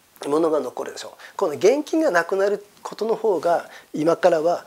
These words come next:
心配なので、現金をとにかく残すんです。でも百万円残してたら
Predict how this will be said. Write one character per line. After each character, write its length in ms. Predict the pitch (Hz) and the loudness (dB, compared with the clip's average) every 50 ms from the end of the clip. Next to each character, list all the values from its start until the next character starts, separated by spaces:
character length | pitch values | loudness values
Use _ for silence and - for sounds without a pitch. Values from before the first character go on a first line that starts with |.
| - - - | -16 -14 -6
心 280 | - - - 151 151 147 - | -6 -4 -2 -2 -4 -4 -6
配 160 | 156 151 143 | -6 -6 -6
な 100 | 151 151 | -8 -10
の 160 | 139 120 120 | -12 -14 -10
で、 240 | 123 131 120 113 - - - _ - | -10 -10 -10 -10 -12 -18 -20 _ -12
現 320 | 143 147 202 247 269 285 - | 0 2 2 2 2 -4 -10
金 240 | - - 311 302 | -8 -4 -2 -2
を 80 | 233 - | -2 -4
と 180 | - - - 202 | -4 -6 -6 -6
に 80 | 220 | -6
か 80 | - - | -6 -8
く 120 | - 139 | -10 -10
残 240 | 123 - - - - | -10 -8 -8 -8 -6
す 100 | - 139 | -6 -8
ん 60 | 117 | -10
で 100 | - - | -12 -16
す。 140 | - - - - - - - - _ | -18 -18 -20 -20 -20 -20 -20 -16 _
で 80 | - 202 | -2 -2
も 180 | 175 123 - - - - | -2 -2 -6 -10 -14 -6
百 280 | - 147 151 - 214 214 | -4 -4 0 2 2 4
万 180 | 220 233 233 | 4 4 4
円 140 | 240 247 226 | 2 2 2
残 220 | 196 165 - 185 | 0 0 0 -2
し 60 | 170 - | -2 -2
て 80 | 185 | -4
た 120 | - - 139 | -4 -2 -2
ら 160 | 123 117 | -2 -4